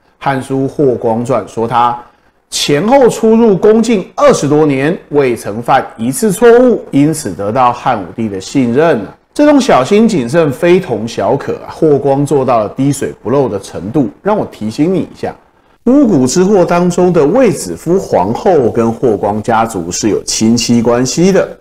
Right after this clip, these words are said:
如果不是霍光把不粘锅这项技能发挥到极致，他肯定会加入那数万名死者的名单当中啊。但是不粘锅也就意味着没朋友，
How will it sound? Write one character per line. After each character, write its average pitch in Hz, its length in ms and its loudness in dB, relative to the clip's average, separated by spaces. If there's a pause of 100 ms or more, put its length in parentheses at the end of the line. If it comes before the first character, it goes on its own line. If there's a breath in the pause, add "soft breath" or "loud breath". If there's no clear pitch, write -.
(160)
如 233 160 2
果 254 160 6
不 180 120 2
是 240 100 2
霍 247 260 4
光 240 240 4
把 151 140 0
不 - 180 -2
粘 247 360 2
锅 262 180 4
这 254 160 0
项 226 160 2
技 226 220 0
能 147 200 0
发 160 200 2
挥 180 160 2
到 170 180 0
极 - 380 -10
致， 208 400 0
他 233 140 -6
肯 - 280 -10
定 160 160 0
会 180 80 0
加 175 260 -2
入 185 140 2
那 165 140 0
数 180 240 -4
万 156 180 2
名 117 160 -4
死 127 260 -6
者 135 160 -4
的 95 120 -6
名 92 240 -8
单 143 200 -2
当 160 220 0
中 202 240 2
啊。 - 160 -2 (500)
但 247 140 0
是 254 220 4
不 240 160 0
粘 262 240 4
锅 269 200 2
也 151 120 2
就 135 80 0
意 170 160 0
味 160 100 4
着 135 100 0
没 104 280 -6
朋 135 260 -2
友， 196 160 2